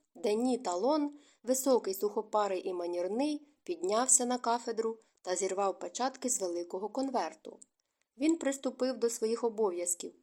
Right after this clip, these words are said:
та пронизливим голосом розпочав читання затребуваних документів чи обвинувального акту.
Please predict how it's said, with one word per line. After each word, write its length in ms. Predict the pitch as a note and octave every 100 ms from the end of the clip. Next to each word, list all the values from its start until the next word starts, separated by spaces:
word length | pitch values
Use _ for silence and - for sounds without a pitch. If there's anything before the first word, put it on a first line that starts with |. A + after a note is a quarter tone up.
| _ _
та 120 | F3+
пронизливим 800 | F3+ F3+ F3+ B3 B3 G3 F#3 F3+
голосом 560 | C4+ D#4 C#4+ C#4 C4 B3+ - _ _
розпочав 540 | C4+ - B3+ C4 B3
читання 640 | - A#3 A#3+ A3+ A3+ A3 G#3+
затребуваних 840 | F#3+ F#3 - G3 G3 F#3 F3 F3 F3
документів 720 | E3+ F#3 F#3 C4+ D4 C4+ B3+
чи 120 | -
обвинувального 880 | F#3 F3 F#3 F3 E3+ F3+ F#3 G3 -
акту. 440 | F3+ F3 - -